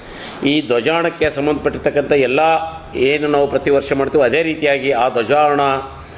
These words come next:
ಮತ್ತು ಸ್ವಾತಂತ್ರ್ಯೋತ್ಸವದ ಎಲ್ಲ ಕಾರ್ಯಕ್ರಮಗಳನ್ನು ಮಾಡ್ತಾನೆ ನಾವು ಖಾಸಗಿ ಶಾಲೆಯ ಮುಖ್ಯಸ್ಥರು ಮತ್ತು ಶಿಕ್ಷಕರು ಮತ್ತು ಶಿಕ್ಷಕೇತರ ಸಿಬ್ಬಂದಿ ಎಲ್ಲರೂ ನಾವು ತೋಳಿಗೆ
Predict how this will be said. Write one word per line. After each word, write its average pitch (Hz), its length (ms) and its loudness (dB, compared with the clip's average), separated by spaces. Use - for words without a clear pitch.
ಮತ್ತು 131 360 2
ಸ್ವಾತಂತ್ರ್ಯೋತ್ಸವದ 139 1000 -2
ಎಲ್ಲ 139 520 0
ಕಾರ್ಯಕ್ರಮಗಳನ್ನು 139 880 0
ಮಾಡ್ತಾನೆ 143 580 -2
ನಾವು 143 400 0
ಖಾಸಗಿ 147 360 0
ಶಾಲೆಯ 151 440 2
ಮುಖ್ಯಸ್ಥರು 151 840 -2
ಮತ್ತು 143 560 0
ಶಿಕ್ಷಕರು 156 540 0
ಮತ್ತು 151 600 0
ಶಿಕ್ಷಕೇತರ 151 580 -2
ಸಿಬ್ಬಂದಿ 143 460 -2
ಎಲ್ಲರೂ 143 320 2
ನಾವು 156 560 0
ತೋಳಿಗೆ 160 480 2